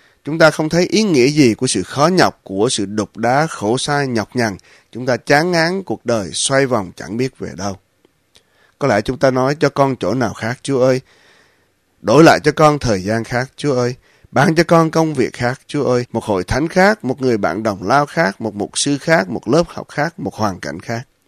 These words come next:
Nhưng chúng ta phải nhớ rằng sự mặc khải quan trọng, vinh hiển mà chính Đức Chúa Trời đã ban cho Đức Chúa Jesus Christ và chính Đức Chúa Jesus Christ sai thiên sứ Ngài đem đến cho sứ đồ Giăng là khi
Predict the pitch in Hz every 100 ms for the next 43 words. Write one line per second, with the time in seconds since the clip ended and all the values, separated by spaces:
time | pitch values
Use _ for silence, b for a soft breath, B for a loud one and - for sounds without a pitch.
0 | _ _ _ b b b b b - 185
1 | 196 190 175 165 147 160 190 165 110 -
2 | 120 117 - - 101 104 127 165 b b
3 | b _ - 165 170 156 127 82 101 113
4 | 160 170 139 107 123 147 b b 110 98
5 | - 160 190 196 - 123 92 85 110 131
6 | 135 131 131 147 156 147 139 170 185 B
7 | B _ 110 98 - 147 170 - 160 160
8 | - 185 - 156 156 151 170 160 - 170
9 | 170 107 87 110 135 135 139 165 135 151
10 | 143 101 98 117 123 b b b _ 110
11 | 104 90 - 135 135 131